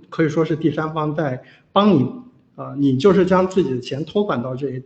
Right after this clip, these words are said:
第三，第三方的这些，呃，手上。呃，DeFi 呢，它就是没有托管的，它背后都是智能合约。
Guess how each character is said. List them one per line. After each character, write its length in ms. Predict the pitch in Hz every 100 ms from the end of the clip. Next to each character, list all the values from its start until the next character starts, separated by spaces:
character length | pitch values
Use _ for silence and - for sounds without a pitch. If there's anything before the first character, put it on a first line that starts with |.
| _
第 120 | 151
三， 400 | 131 151 151 147 -
第 120 | 156
三 200 | 156 156
方 180 | 160 156
的 200 | 123 120
这 140 | 139
些， 340 | 131 139 139 139 _ _ _ _ _
呃， 240 | 120 120
手 240 | 123 123 113
上。 380 | 190 156 92 - _ _ _ _ _
呃， 260 | 143 131 123 - -
DeFi 480 | 170 147 269 269 185
呢， 240 | 151 147 147
它 200 | 190 196
就 200 | 202 156
是 520 | 170 143 127 - - -
没 260 | 139 143
有 200 | 226 151
托 200 | 117 156
管 300 | 143 135 113
的， 180 | 113 - - -
它 260 | 196 202
背 280 | 202 240 170
后 240 | - 147
都 160 | 175 175
是 200 | 175 143
智 140 | -
能 160 | 139 127
合 220 | 131 123
约。 220 | 123 123